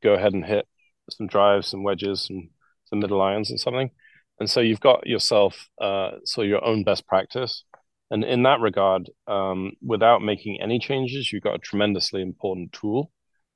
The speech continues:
that you can then go back to in the, in the, in the future. Um, or, and, you know, so basically there's a comparing function. Um, I mean, this is effectively a homemade version of,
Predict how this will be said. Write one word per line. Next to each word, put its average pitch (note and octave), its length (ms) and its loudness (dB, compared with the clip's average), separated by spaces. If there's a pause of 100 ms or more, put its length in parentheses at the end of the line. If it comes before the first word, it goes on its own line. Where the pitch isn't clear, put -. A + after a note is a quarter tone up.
(200)
that - 100 -6
you G#2 120 -4
can G2+ 200 -2
then G2 340 2 (440)
go G#2+ 120 0
back G2 240 2
to G2+ 120 -6
in F#2+ 100 -2
the, F#2 160 -6
in G2 160 -4
the, F#2+ 180 -8
in G2 180 -4
the F#2 80 -4
future. C#3 540 -6 (800)
Um, G#2 500 0 (100)
or, G#2+ 360 2
and, G#2+ 320 0
you A2+ 120 -2
know, G#2 80 0
so A2+ 160 -4
basically B2+ 300 2
there's G#2 160 0
a G2 60 -8
comparing A2 500 2
function. D3+ 500 -2 (640)
Um, G#2 460 2 (100)
I C3+ 80 -6
mean, B2+ 100 2
this C#3+ 140 2
is A2 120 -2
effectively G#2 1000 0
a G#2+ 200 -2
homemade A2 560 4
version G2+ 500 -2
of, G2 360 0